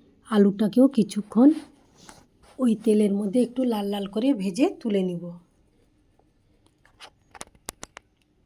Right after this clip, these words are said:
তাহলে বন্ধুরা, আপনারা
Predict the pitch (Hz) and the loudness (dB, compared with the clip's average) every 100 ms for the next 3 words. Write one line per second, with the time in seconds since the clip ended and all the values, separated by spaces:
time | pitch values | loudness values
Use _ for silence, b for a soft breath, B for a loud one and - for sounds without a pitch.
0 | _ _ _ _ _ _ _ - 214 208 | _ _ _ _ _ _ _ -6 -4 -2
1 | 220 202 208 202 208 247 269 - 202 214 | -2 -2 -4 -2 -4 -6 -10 -12 -6 -4
2 | 202 | -4